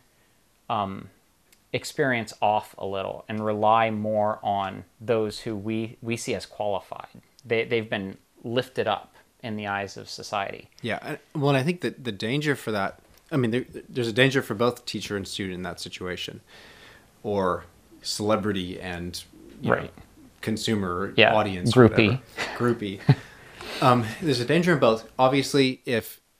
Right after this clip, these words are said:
Speaker 2: if the, um, the celebrity in this situation is,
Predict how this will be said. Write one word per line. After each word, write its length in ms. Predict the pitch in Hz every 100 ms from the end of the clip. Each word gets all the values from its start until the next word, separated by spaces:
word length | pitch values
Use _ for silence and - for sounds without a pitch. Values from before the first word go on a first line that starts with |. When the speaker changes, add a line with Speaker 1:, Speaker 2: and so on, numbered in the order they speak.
| _ -
Speaker 2:
if 360 | 120 101 -
the, 500 | 120 107 104 98 -
um, 440 | 104 101 92 95 85 _ _ - - -
the 160 | 107
celebrity 840 | 101 - 107 110 110 107 92 98 110
in 320 | - - 104
this 120 | 101
situation 640 | - 95 95 92 98 113 110
is, 400 | 101 95 -